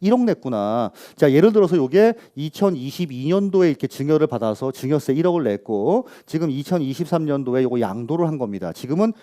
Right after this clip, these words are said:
요 양도세 신고서를 보고 있는 거예요. 근데 둘 간의 관계가 뭐다? 아, 특수관계자네. 아, 요러면 조금 한번 의심을 해봐야겠다라고 싶은 거죠. 자, 그럼 뭘 의심하냐면, 자, 잘 들으세요. 이 증여 자체가 그냥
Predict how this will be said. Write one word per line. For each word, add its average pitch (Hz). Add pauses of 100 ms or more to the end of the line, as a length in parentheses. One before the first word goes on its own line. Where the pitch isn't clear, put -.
(140)
요 139
양도세 127
신고서를 151
보고 123
있는 110
거예요. 82
근데 165 (300)
둘 160
간의 202
관계가 180
뭐다? 104
아, 82
특수관계자네. 110 (300)
아, -
요러면 165
조금 135
한번 143 (360)
의심을 127
해봐야겠다라고 117
싶은 -
거죠. 95 (280)
자, 127
그럼 175 (200)
뭘 247
의심하냐면, 139
자, -
잘 117
들으세요. 139 (680)
이 214
증여 190
자체가 165
그냥 170